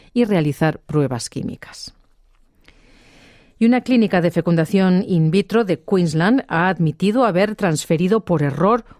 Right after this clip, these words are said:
un embrión equivocado a una paciente que terminó dando a luz al bebé de otra. El centro Monash I V F de Brisbane se dio cuenta de la equivocación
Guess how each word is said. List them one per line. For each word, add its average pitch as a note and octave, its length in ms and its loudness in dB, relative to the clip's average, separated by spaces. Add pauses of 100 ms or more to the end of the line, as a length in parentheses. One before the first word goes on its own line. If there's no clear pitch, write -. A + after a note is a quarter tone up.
(100)
un A#3+ 160 4
embrión F#3 500 2
equivocado F3+ 760 0
a F3 80 0
una F3 240 0
paciente E3+ 480 -2
que - 100 -2
terminó D#3+ 420 0
dando E3+ 300 0
a C#3 40 0
luz E3+ 280 -2 (100)
al E3+ 200 0
bebé D3+ 360 0
de D#3 200 0
otra. F3+ 380 0 (680)
El F3 120 0
centro F#3+ 580 2
Monash G3 640 4 (160)
I F3+ 240 2
V D#3 240 2
F B3+ 160 -4
de D#3+ 200 0
Brisbane E3+ 560 0 (400)
se G#3+ 120 0
dio F3+ 160 0
cuenta F#3 360 0
de F#3+ 100 2
la E3 80 2
equivocación D#3 800 0